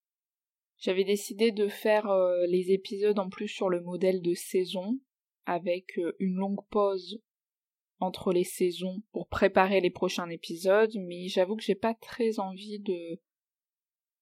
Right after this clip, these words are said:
vous laisser deux mois sans épisode ou un mois.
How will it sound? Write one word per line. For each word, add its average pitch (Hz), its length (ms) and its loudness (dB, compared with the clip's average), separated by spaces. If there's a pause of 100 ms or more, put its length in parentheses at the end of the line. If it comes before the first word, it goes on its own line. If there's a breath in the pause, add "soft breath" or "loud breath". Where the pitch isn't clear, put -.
(420)
vous 185 260 -2
laisser 190 400 6
deux 190 240 4
mois 190 340 2
sans 190 260 -6
épisode 185 540 0
ou 180 180 -4
un 180 160 2
mois. 185 400 -2